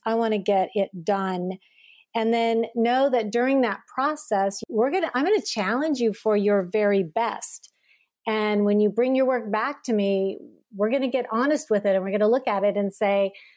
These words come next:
"There's what you said, but there's what you meant." And sometimes when we write, we write what we say is on there, but it's not exa-, at all what we meant.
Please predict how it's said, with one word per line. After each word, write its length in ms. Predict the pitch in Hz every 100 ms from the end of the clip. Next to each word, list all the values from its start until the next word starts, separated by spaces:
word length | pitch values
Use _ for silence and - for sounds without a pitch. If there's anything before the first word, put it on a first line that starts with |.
| _ _ -
"There's 360 | 190 233 240
what 240 | 214 277 277
you 120 | 247
said, 640 | - - 233 262 311 240
but 260 | 220 214 208 - _
there's 220 | - 214 208
what 180 | 240
you 140 | 240 208
meant." 520 | 190 214 285 180 - - -
And 500 | 208 196 196 196 185
sometimes 640 | - - 208 220 240 240 214
when 240 | 220 220
we 140 | 220 214
write, 340 | 208 240 233 220 _ -
we 200 | 208 220
write 360 | 220 220 214 214 -
what 280 | 208 202 208
we 440 | 202 196 190 185 - _ _ _ _ _
say 760 | - - 277 311 240 220 220 208 - _ _ _ -
is 160 | 208
on 200 | 220 262
there, 140 | 269 220
but 140 | 196
it's 180 | 196 -
not 200 | 214 214
exa-, 320 | 208 190 208 -
at 100 | 214
all 180 | 208 208
what 180 | 196 202
we 120 | 190
meant. 420 | 185 214 208 196